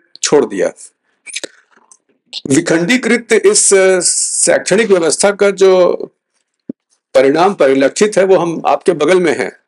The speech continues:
अगर आपसे पूछें कि हम करते क्या हैं तो शायद आपको पता नहीं होगा कि हम क्या करते हैं। तो मेरी चिंता पहले प्रश्न को है कि शून्य क्या है, यानी कि बिल्डिंग ब्लॉक क्या होना चाहिए। और बिल्डिंग ब्लॉक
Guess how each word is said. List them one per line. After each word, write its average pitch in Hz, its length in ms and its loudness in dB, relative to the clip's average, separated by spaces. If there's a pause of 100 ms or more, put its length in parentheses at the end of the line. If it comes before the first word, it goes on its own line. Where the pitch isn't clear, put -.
(120)
अगर 147 160 2
आपसे 143 240 0
पूछें 156 320 -2
कि 170 80 0
हम 156 140 -2
करते 147 360 0
क्या 151 180 -4
हैं 127 200 -8 (640)
तो 143 80 2
शायद 190 300 0
आपको 180 320 -2
पता 151 260 0
नहीं 143 140 0
होगा 143 200 2
कि 175 140 -6
हम 143 140 0
क्या 131 160 2
करते - 300 -6
हैं। - 360 -20 (840)
तो 156 120 2
मेरी 175 280 2
चिंता 196 360 0
पहले 165 360 0
प्रश्न 180 340 -4
को 170 200 0
है 160 160 0
कि 202 160 0
शून्य 208 400 2
क्या 101 160 0
है, - 180 -12 (400)
यानी 147 280 2
कि 240 380 -2 (220)
बिल्डिंग 190 500 2
ब्लॉक 165 340 2 (240)
क्या 127 140 2
होना 113 300 -4
चाहिए। - 460 -2 (800)
और 160 200 0
बिल्डिंग 180 400 0
ब्लॉक 190 260 2